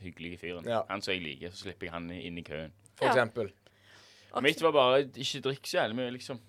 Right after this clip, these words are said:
Speaker 1: Ta,
Speaker 3: Ja.
Speaker 1: hvis du tenker sånn, «OK, jeg trenger seks enheter på å bli full», så tar du og kjøper fire på Forse, og så kan du kjøpe to ute.
Speaker 2: Ja.
Speaker 3: Ja, det er akkurat det. Det er, synes jeg er kjempegreit, og jeg håper jo på en måte at,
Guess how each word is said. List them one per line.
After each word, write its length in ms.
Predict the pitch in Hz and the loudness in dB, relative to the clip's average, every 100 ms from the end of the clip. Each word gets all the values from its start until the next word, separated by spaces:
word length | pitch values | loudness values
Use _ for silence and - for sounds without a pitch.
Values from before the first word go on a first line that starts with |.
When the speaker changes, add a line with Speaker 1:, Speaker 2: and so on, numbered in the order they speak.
| - | -6
Speaker 1:
Ta, 220 | - 135 139 | 4 6 8
Speaker 3:
Ja. 60 | |
Speaker 1:
hvis 220 | 135 131 - | 6 0 -2
du 80 | 123 | 0
tenker 240 | 113 95 | 0 0
sånn, 220 | 123 110 | -4 -2
«OK, 140 | 117 113 | -2 2
jeg 180 | 107 104 | 2 2
trenger 320 | 107 104 104 | -4 -2 -2
seks 360 | - 110 - - | 0 -2 -2 -2
enheter 300 | 110 113 110 | -2 -2 -6
på 20 | |
å 40 | |
bli 100 | 101 | -8
full», 300 | 98 117 170 165 | -4 -4 -4 -8
så 160 | - 135 | -12 0
tar 200 | 123 139 | 2 2
du 60 | |
og 60 | 120 | -2
kjøper 360 | 123 95 - 104 | 0 0 0 -6
fire 460 | 104 80 107 127 - | -4 0 2 0 -2
på 80 | 98 | -4
Forse, 340 | 127 - 170 - _ _ _ _ _ _ - | -4 -2 -4 -6 _ _ _ _ _ _ -16
og 80 | 135 | -8
så 120 | 139 | -4
kan 120 | 127 | -2
du 60 | 117 | -2
kjøpe 200 | 101 90 | -2 -2
to 220 | 98 87 | -4 -4
ute. 160 | 71 - - | -6 -14 -12
Speaker 2:
Ja. 120 | 110 - | -10 -2
Speaker 3:
Ja, 180 | 220 226 233 | 2 2 0
det 100 | 240 | -4
er 80 | 240 | -4
akkurat 200 | 226 220 | -2 -2
det. 140 | 214 196 _ _ - | -2 -6 _ _ -2
Det 140 | 254 | 2
er, 280 | 269 262 262 | 4 4 2
synes 180 | - 269 | -2 0
jeg 80 | 254 | 2
er 100 | 226 | 2
kjempegreit, 400 | 226 240 214 208 | 2 2 4 4
og 80 | 240 | 2
jeg 60 | |
håper 340 | 233 233 - 269 | 6 4 6 6
jo 60 | |
på 100 | 240 | 6
en 80 | 202 | 2
måte 220 | 196 247 | 2 6
at, 100 | 220 | 4